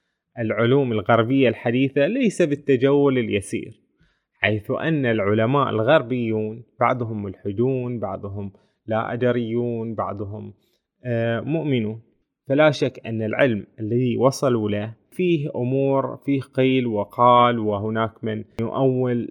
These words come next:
الموضوع إلى موضوع الإلحاد، وهناك من يؤوله إلى موضوع الإيمان، ولكن في النهاية هذا العلم هو طريقة نستطيع بها فهم العالم،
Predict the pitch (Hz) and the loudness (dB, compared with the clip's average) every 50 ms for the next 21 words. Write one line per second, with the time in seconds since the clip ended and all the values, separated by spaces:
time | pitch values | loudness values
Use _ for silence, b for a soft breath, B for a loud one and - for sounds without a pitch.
0 | - - - 113 113 120 120 117 117 107 123 123 117 - - 110 117 110 110 110 | -10 -10 -8 -6 -4 -2 -2 -2 0 2 2 2 2 0 -2 -2 0 0 0 0
1 | 107 107 107 110 110 104 117 120 120 110 110 117 113 120 120 - - 127 123 120 | 0 0 -2 -2 -2 0 0 0 0 0 -2 -4 -4 -4 -6 -4 -2 0 0 0
2 | 120 113 110 104 110 113 113 113 113 110 - 110 107 110 107 101 78 107 110 113 | 2 0 -2 -2 -2 -2 -2 -4 -4 -4 -4 -6 -4 -4 -4 -4 -4 -4 -4 -4
3 | 113 113 113 113 117 104 95 117 117 117 113 117 117 117 110 113 120 120 117 - | -4 -4 -4 -4 -4 -4 -4 -2 -2 -2 -2 -2 -4 -4 -2 -2 0 0 0 -2
4 | - - 123 120 117 113 113 117 - b b b b - 131 143 147 143 - 131 | -4 -6 -4 -4 -4 -6 -6 -8 -12 b b b b -2 0 2 2 0 -2 -4
5 | 117 - - 151 151 135 120 117 117 113 113 113 113 131 139 127 113 113 110 95 | -4 -4 -4 -4 -2 -2 -2 -4 -4 -4 -4 -4 -2 -2 -2 0 0 -2 -2 -2
6 | - 120 120 117 117 120 - _ _ _ _ _ _ _ _ _ _ 139 135 139 | -2 -2 -2 -2 -6 -8 -14 _ _ _ _ _ _ _ _ _ _ -4 0 0
7 | 135 123 - - 104 110 123 139 143 139 131 - - 135 135 143 139 - _ _ | 0 0 0 -2 -2 0 2 2 0 0 -2 0 0 2 2 2 0 -6 _ _
8 | _ _ _ _ - 120 107 - - - 123 - - 160 151 - 113 104 131 131 | _ _ _ _ -8 -8 -8 -6 -4 -4 -4 0 2 2 2 2 0 -4 -6 -4
9 | 131 139 135 - 135 131 127 131 131 113 104 92 98 101 101 98 - - | -4 -4 -4 -4 -6 -6 -6 -6 -6 -6 -4 -2 0 -2 -2 -2 -8 -12